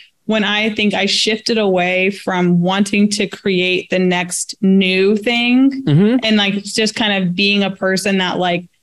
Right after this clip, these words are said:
Speaker 1: helped people use things that we already have better to make sure that people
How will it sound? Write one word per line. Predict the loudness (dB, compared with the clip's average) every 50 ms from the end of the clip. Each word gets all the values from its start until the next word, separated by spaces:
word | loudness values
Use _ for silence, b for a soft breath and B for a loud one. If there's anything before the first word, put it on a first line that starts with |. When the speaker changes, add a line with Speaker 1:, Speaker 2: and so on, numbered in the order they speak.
| _ _ _
Speaker 1:
helped | -6 -4 -4 -2 -2 0
people | -2 0 0 0 0 2 2
use | 2 2 2 2 2 2 2 2 0 -2
things | -2 -2 0 0 0 0
that | 0 0
we | 0 0
already | 0 0 0 0 0 0
have | -2 -2 -4 -4 -2 -2 -2 -2 -2
better | -4 -4 -2 -2 0 0 0 0 -2 -4 -6 -6 -4
to | -2 0 2 2 2 2 0 2
make | 2 2 0 0 -2 -2
sure | -2 -2 0 0 0
that | -2 -4 -4
people | -4 -4 -4 -4 -2 -2 -2 0 0 0 -2 -4 -6